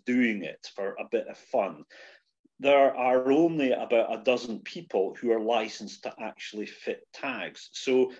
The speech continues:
the tagger has to be licensed, and the entire project has to be licensed.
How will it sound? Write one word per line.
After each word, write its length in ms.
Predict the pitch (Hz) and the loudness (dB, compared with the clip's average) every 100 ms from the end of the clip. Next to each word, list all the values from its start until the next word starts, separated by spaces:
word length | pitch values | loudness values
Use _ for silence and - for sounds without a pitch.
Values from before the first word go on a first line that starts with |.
| _ | _
the 60 | 110 | -12
tagger 580 | - - 190 196 123 82 | -10 -4 -2 2 0 0
has 260 | - 92 - | -6 -12 -12
to 100 | - | -16
be 160 | 92 | -12
licensed, 800 | 85 82 76 - - 107 - - _ - _ - | -8 -8 -8 -12 -16 -16 -16 -20 _ -20 _ -10
and 200 | 131 135 | -8 -2
the 120 | 135 | -2
entire 500 | 123 - 156 151 139 - | -2 -4 -6 -4 -4 -4
project 680 | - 175 160 - 87 - - | 2 2 2 -2 -8 -10 -8
has 220 | 101 98 | -8 -8
to 80 | - | -14
be 160 | 85 85 | -16 -12
licensed. 800 | 80 80 - - - - - | -10 -10 -12 -18 -20 -20 -20